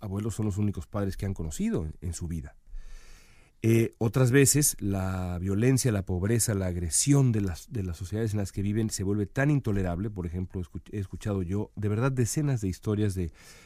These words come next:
jóvenes mujeres que, ante la ausencia de los padres, son presa fácil para contrabandistas y,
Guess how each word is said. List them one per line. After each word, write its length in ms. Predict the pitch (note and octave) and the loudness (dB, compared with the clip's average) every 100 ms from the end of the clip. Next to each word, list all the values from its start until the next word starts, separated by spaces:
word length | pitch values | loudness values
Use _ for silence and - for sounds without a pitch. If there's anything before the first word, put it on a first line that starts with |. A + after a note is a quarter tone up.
| - | -18
jóvenes 440 | - C#3 C#3 B2+ G2+ | 2 6 6 6 4
mujeres 540 | F2 - G2+ G2+ - | 0 0 0 0 -2
que, 300 | - F#2 G2 | -2 -2 -2
ante 240 | - F2+ F#2 | -4 -6 -4
la 60 | |
ausencia 340 | F2+ A2 G#2+ A#2 | -4 -4 -4 -4
de 40 | |
los 160 | G2 - | -4 -4
padres, 380 | G#2+ G2 G2 F#2+ | -2 0 0 -2
son 240 | G#2 F#2+ | -2 -4
presa 320 | F2+ F#2 F#2 | -2 -4 -6
fácil 360 | - F2+ - F2 | -6 -6 -4 -6
para 360 | F2 D#2+ D2+ - - - - - - - | -6 -6 -8 -10 -20 -20 -20 -20 -20 -2
contrabandistas 1040 | A3 D#3 B2+ F#2 E2 E2+ - F#2+ E2+ - | 2 4 2 2 -2 -4 -4 -4 -6 -6
y, 80 | F2 | -8